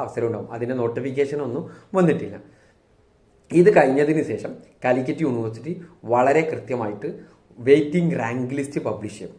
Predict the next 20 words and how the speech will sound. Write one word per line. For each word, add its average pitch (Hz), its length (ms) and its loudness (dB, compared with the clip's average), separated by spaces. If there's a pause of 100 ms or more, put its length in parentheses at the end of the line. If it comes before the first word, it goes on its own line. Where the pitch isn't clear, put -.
(380)
വെയിറ്റിംഗ് 180 420 4
റാങ്ക് 139 300 -2
ലിസ്റ്റ് 160 240 -2
പബ്ലിഷ് 110 300 -4
ചെയ്തിട്ട് - 320 -10 (400)
ആ 165 80 4 (120)
വെയിറ്റിംഗ് 143 320 2
റാങ്ക് 117 220 -4
ലിസ്റ്റ് 120 180 -8 (100)
കോളേജുകൾക്ക് 127 640 0
കൈമാറും. 101 400 -8 (380)
കോളേജുകൾ 170 640 6 (200)
അതിൽ 123 240 -4 (100)
നിന്ന് 131 240 -2 (420)
ഒന്ന്, 127 300 0 (200)
രണ്ട്, 120 260 -2 (220)
മൂന്ന് 120 220 -2 (180)
റാങ്ക് 113 260 -4
ഉള്ളവരെങ്ങനെ 113 520 -2 (320)
അവരുടെ 127 280 2